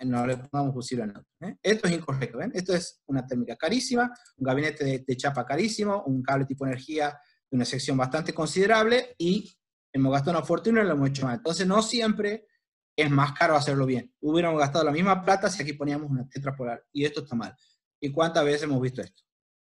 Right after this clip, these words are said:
Bueno, no les quito más tiempo, les agradezco mucho a todos, ¿sí? Eh, espero que, se, se ha hecho medio larguito, pero espero que les haya gustado y los esperamos en la próxima charla. Eh, Emma, no sé si, o Pato, no sé si hay tiempo para responder algunas preguntas.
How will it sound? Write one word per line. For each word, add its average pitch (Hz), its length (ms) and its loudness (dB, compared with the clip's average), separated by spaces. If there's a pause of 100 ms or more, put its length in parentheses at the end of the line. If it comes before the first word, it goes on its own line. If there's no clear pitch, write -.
Bueno, 135 320 0 (180)
no 139 200 2
les 143 100 2
quito 165 240 -4
más 147 140 -2
tiempo, 175 540 -2
les 120 340 -2
agradezco 139 400 -2
mucho 147 280 -2
a 139 40 -4
todos, 165 540 -6 (400)
¿sí? 165 340 -6
Eh, 104 260 -10 (200)
espero 131 400 -4
que, 107 480 -8 (140)
se, - 200 -8
se 135 120 -2
ha 143 40 2
hecho 147 180 0
medio 135 200 2
larguito, 139 440 -2
pero 127 140 -4
espero 135 300 -6
que 127 80 -10
les 123 100 -6
haya 123 240 -2
gustado 180 420 2
y 175 40 0
los 131 100 -2
esperamos 139 360 -2
en 135 40 0
la 127 100 -2
próxima 135 360 -8
charla. 180 420 -2 (960)
Eh, 120 320 0
Emma, 156 220 2
no 143 100 2
sé 160 120 -2
si, 151 400 -2
o 135 120 2
Pato, 147 460 0
no 147 80 -14
sé 131 100 -12
si - 140 -8
hay 135 60 -4
tiempo 143 220 -4
para 127 140 -4
responder 135 420 -4
algunas 135 380 0
preguntas. 175 720 -6